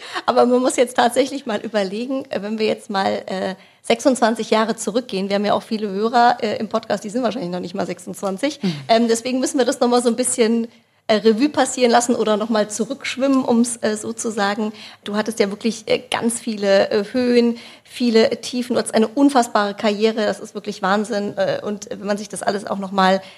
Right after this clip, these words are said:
Speaker 1: durch den Kopf gehen lässt, ich hab's ja quasi miterlebt, äh, in allen möglichen Medien kriegt man immer noch Gänsehaut. Und ich glaub, so ein ganz besonderer emotionaler Moment war vierundneunzig, als du deinen ersten Weltrekord, äh, geschwommen
Speaker 2: Mhm.
Speaker 1: bist. Und da hast du gesagt, das war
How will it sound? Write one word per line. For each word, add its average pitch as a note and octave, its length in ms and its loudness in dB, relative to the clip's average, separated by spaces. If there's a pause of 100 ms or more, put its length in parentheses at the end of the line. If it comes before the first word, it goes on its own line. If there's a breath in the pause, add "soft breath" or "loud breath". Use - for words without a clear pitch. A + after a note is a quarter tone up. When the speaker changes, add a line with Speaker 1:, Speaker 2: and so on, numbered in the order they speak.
Speaker 1:
durch - 140 -2
den A3 100 6
Kopf - 240 -2
gehen A3 220 4
lässt, A3 260 0
ich - 80 -12
hab's - 160 -6
ja G#3 100 0
quasi G3+ 360 2
miterlebt, A3 760 2
äh, G3 220 0
in G3+ 120 -6
allen G#3 200 0
möglichen G#3 400 0
Medien G#3+ 320 2
kriegt - 180 -12
man G#3 140 2
immer G#3+ 180 2
noch F#3+ 200 0
Gänsehaut. A#3 560 2 (280 loud breath)
Und G3 80 -6
ich G#3+ 80 -4
glaub, G#3 160 0
so - 100 -2
ein G#3 200 0
ganz A3 180 -2
besonderer A3 720 0
emotionaler G3+ 600 0
Moment F#3+ 420 -2
war F#3+ 300 2 (300 loud breath)
vierundneunzig, G#3 920 -2
als G3 220 -2
du G#3 100 -8
deinen F#3+ 480 0 (240 loud breath)
ersten F#3 380 0
Weltrekord, - 840 -4
äh, F3+ 220 -6
geschwommen F#3 520 2
Speaker 2:
Mhm. E3+ 40 2
Speaker 1:
bist. E3+ 220 4 (320 loud breath)
Und F#3+ 140 -2
da F3 100 2
hast A3 200 -4
du B3 60 2
gesagt, G#3 440 0
das - 160 -8
war G3 320 4